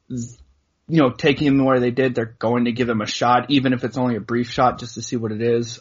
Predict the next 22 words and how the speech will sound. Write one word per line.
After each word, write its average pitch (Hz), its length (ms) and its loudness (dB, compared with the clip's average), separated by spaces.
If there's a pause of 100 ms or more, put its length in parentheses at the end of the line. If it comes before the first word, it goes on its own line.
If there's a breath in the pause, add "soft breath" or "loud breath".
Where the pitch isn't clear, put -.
Um, 110 480 -2 (720 soft breath)
Franklin, 202 1000 0
yeah, 190 320 4
I 175 100 0
mean, 202 240 2
he's 190 220 0
probably 123 320 -2
more 113 160 -6
likely 107 360 -8
to 107 80 -10
be 107 400 -10 (400)
a 110 240 -10 (240)
corner 117 320 -2
guy. 117 540 0
He, 131 180 -8
he's 170 300 -2
probably 175 480 2
could - 420 -4
play 135 280 0
a 120 160 -2 (220)
decent 160 480 -6
enough 180 480 0